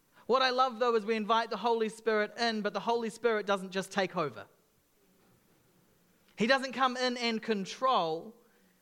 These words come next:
but he simply knocks on the door of our heart and says,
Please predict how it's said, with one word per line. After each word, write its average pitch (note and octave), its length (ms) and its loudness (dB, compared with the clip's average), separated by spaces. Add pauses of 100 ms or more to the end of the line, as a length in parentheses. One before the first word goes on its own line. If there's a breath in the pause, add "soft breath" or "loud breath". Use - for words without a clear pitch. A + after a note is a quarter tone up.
(480 soft breath)
but G3 80 4
he A3 40 4
simply B3+ 320 2
knocks B3 320 2
on A#3+ 160 0
the A3+ 80 4
door A#3+ 300 4
of A3 140 0
our G#3 160 4
heart G#3+ 360 0
and F3+ 120 -8
says, F3 440 -4